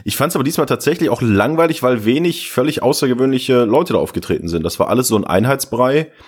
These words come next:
Und ich guck den jetzt auch nicht regelmäßig. Ich glaub, ich habe jetzt seit drei oder vier Jahren zum ersten Mal das wieder gesehen. Und wenn ich auch nur irgendwas annähernd Interessantes an dem Abend vorgehabt hätte, oder wir drei dann zusammen, hätte ich den auch nicht gucken müssen.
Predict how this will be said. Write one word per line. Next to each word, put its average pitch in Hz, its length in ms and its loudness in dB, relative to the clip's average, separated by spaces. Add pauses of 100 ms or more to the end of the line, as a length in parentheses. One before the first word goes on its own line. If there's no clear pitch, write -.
(520)
Und 95 120 0
ich 90 100 -4
guck 139 160 0
den 143 100 0
jetzt 104 140 -2
auch 107 100 2
nicht 90 160 2
regelmäßig. 139 460 2
Ich - 40 -10
glaub, 98 140 0
ich - 60 -8
habe 104 80 -4
jetzt 101 100 -6
seit 90 160 -2
drei 85 80 2
oder 110 120 2
vier 113 180 0
Jahren 104 180 2
zum 98 120 -4
ersten 101 200 -2
Mal 107 80 0
das 95 160 -4
wieder 95 160 0
gesehen. 92 460 0
Und 92 200 -4
wenn 104 120 2
ich 107 180 -2
auch 110 140 0
nur 120 260 0
irgendwas 190 800 0
annähernd 160 1500 0 (320)
Interessantes 135 580 -2
an 98 60 2
dem 92 100 2
Abend 87 220 0
vorgehabt 82 320 -2
hätte, 113 320 0 (400)
oder 92 260 2
wir 104 140 4
drei 92 220 2
dann 92 160 2
zusammen, 110 480 -2 (320)
hätte 98 200 -6
ich 95 100 -10
den 90 120 0
auch 85 80 -2
nicht 92 160 -4
gucken - 240 -6
müssen. 87 300 -6